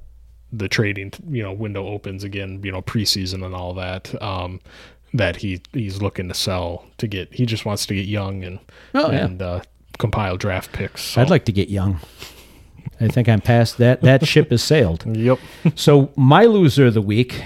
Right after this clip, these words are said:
Speaker 2: and in fact, I'm going to mark her as the loser of the year. You've heard me talk about, you know, she played Akers, uh, for a couple weeks after he was traded and wasn't available, played
Speaker 1: No.
Speaker 2: him when he was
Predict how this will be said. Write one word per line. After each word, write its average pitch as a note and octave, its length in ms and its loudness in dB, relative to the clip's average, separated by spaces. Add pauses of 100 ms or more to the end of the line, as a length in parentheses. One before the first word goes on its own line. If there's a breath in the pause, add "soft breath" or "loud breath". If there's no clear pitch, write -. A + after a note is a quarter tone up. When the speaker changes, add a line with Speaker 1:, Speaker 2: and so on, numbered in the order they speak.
Speaker 2:
and A#2 220 4
in A2+ 120 4
fact, A#2+ 320 2
I'm C3 180 4
going C#3 200 2
to C3 100 0
mark A#2 300 4
her B2 400 2
as A2+ 280 2
the G#2+ 100 -2
loser A#2 440 4
of G2+ 120 2
the G2+ 100 2
year. G#2 220 4
You've A2 220 4
heard D3 200 4
me C3 80 0
talk A2 320 -2
about, G2+ 380 -4
you G#2 80 -8
know, G2 100 -6
she A2+ 160 -6
played A#2 380 -2
Akers, A2+ 640 0 (560 loud breath)
uh, G#2 260 2
for A#2 180 2
a A2 60 4
couple A#2 380 2
weeks G#2+ 400 0
after A2+ 340 0
he A2+ 80 4
was G2 180 -2
traded A2 460 2
and G2+ 100 -2
wasn't G#2+ 300 0
available, G#2+ 720 2
played A#2 280 2
Speaker 1:
No. A#2 60 2
Speaker 2:
him G#2+ 80 0
when G#2+ 140 0
he G#2+ 100 2
was G2 360 -2